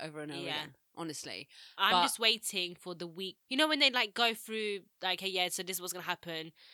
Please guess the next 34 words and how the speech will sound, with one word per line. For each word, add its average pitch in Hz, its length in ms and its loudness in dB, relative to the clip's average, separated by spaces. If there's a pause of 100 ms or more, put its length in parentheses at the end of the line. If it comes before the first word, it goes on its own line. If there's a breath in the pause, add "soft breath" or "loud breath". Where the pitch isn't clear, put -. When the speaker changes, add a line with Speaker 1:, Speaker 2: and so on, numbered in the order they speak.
(420 loud breath)
Speaker 2:
The 185 80 -4
lockdown, 170 480 -4
the 170 360 -4
changes 170 460 -6
are 165 40 -8
not 160 120 -10
gonna, 156 380 -10 (360)
you 165 260 -16
know, 151 40 -8
the 151 80 -12
whole 160 200 -6
tw-, - 80 -14
Speaker 1:
Oh, 233 280 6
Speaker 2:
third - 80 0
Speaker 1:
right, 233 140 4
Speaker 2:
of 170 80 -2
Speaker 1:
when 226 80 -2
they 220 100 0
just 175 220 -6
Speaker 2:
April." 214 180 0
Speaker 1:
update 170 340 -4
us. 180 40 -2
Speaker 2:
That, 202 260 8 (220)
yeah. 147 300 4 (420)
Like, - 180 -4 (100)
you 180 80 -8
know, 190 100 -4
that 156 180 -2
Speaker 1:
The 143 60 -4
update 180 400 0
of 170 120 -4
the 170 100 -4
road, 185 300 2 (100)
roadmap. 170 500 -4